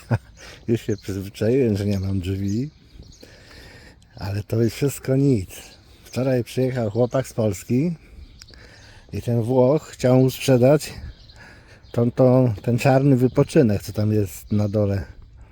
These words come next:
Jako pokój, nie? Za sześćset franków. No, ale chłopak zrezygno-, <laughs> zrezygnował, jak to zobaczył, załamał się. E,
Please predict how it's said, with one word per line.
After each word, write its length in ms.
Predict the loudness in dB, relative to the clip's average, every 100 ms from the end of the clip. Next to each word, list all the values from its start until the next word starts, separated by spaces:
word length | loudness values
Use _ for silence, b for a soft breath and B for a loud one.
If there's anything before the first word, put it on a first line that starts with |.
| b b b b -4
Jako 260 | -2 -2
pokój, 400 | 0 0 0 -6
nie? 280 | -4 -2 -2 -4 b b b b -20 -20 -20 B B B B B B B -20 -18 -10
Za 160 | -8
sześćset 440 | -6 -4 -4 -6 -6
franków. 460 | -2 -2 -4 -10 B B B B B B B B B B -20 -20 b b b b b b -20 -12
No, 80 | -6
ale 180 | -4
chłopak 380 | -2 -2 0 -2 -4 -14 B B
zrezygno-, 600 | 0 0 2 4 6 4 B B
<laughs> 160 | B
zrezygnował, 840 | 0 2 2 0 2 4 6 4
jak 120 | 0 -2
to 140 | -4
zobaczył, 560 | -4 -4 -6 -6 -2 0
załamał 580 | 0 2 0 -2 -6
się. 280 | -6 -8 -10 -12 -18 B B B B B B B B B B B -10
E, 640 | -2 2 2 2 2 0